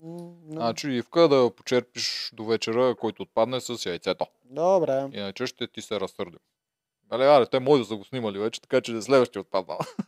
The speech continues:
Speaker 2: <laughs> Така. М, Спасяна Димитрова стана надкастърче. Добре дошла. Божидар Лалов, успя ли Мастагарко да спечели Дунев към себе си? Той е Дунев,
Speaker 1: М.
Speaker 2: аз не мисля, че някой мога да го спечели.
Speaker 1: Дуне-,
Speaker 2: Той е
Speaker 1: Дунев никой не може да го спечели към себе си, хора.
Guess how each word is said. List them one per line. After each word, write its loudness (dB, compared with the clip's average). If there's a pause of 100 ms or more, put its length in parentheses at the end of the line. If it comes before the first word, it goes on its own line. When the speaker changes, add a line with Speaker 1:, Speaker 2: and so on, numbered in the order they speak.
(260)
Speaker 2:
<laughs> -8
Така. 4 (340)
М, -10
Спасяна 2
Димитрова 2
стана -2
надкастърче. -2
Добре 0
дошла. 0 (560)
Божидар 0
Лалов, 6
успя 0
ли -2
Мастагарко -2
да -8
спечели -4
Дунев -6
към -10
себе -2
си? -14 (140)
Той -14
е -10
Дунев, -6
Speaker 1:
М. 6
Speaker 2:
аз 2
не -4
мисля, -4
че -6
някой -4
мога 0
да -2
го -4
спечели. 4
Speaker 1:
Дуне-, 2
Speaker 2:
Той 6
е 8
Speaker 1:
Дунев 6
никой 4
не 4
може 8
да 8
го 2
спечели 0
към 2
себе 2
си, -6
хора. 0